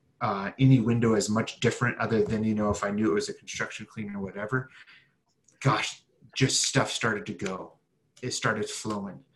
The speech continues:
and just the hourly rate went up, you know, and, um,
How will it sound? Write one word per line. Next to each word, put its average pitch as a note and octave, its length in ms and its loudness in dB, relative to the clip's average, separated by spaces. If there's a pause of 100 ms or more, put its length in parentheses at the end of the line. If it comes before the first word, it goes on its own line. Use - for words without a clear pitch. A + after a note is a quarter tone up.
(220)
and A2 220 -4
just G#2+ 320 -4
the B2+ 120 -2
hourly A2+ 440 2
rate G#2 320 -2
went G2 180 -6
up, - 220 -16 (120)
you A#2 140 -6
know, G#2 320 -2
and, G#2 460 -2
um, G2 420 -2